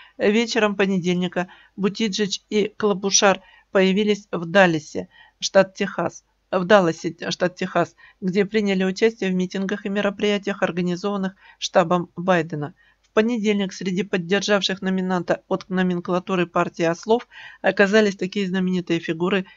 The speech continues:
как ещё один неудачник этой избирательной кампании, бывший конгрессмен Бетта О'Рурк, бывший лидер демократического большинства в Сенате Гарри Рид, кон-, э,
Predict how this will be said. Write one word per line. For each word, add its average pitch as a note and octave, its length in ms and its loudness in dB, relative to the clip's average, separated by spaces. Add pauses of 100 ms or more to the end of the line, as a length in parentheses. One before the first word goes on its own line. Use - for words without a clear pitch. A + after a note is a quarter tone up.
как G#3+ 220 -2
ещё A3+ 240 0
один F#3 240 0
неудачник F3+ 600 0
этой F3 220 0
избирательной F3+ 520 -2
кампании, F#3 480 -2
бывший F#3 300 -4
конгрессмен F#3 680 -4 (300)
Бетта G3+ 520 2
О'Рурк, F3+ 540 2 (140)
бывший A3 320 0
лидер G3 340 -2
демократического F#3 880 -4
большинства F#3 540 -2
в F3 60 -4
Сенате F3+ 420 -2
Гарри F#3+ 340 2
Рид, E3 260 -4 (340)
кон-, G3+ 200 2
э, F3+ 600 2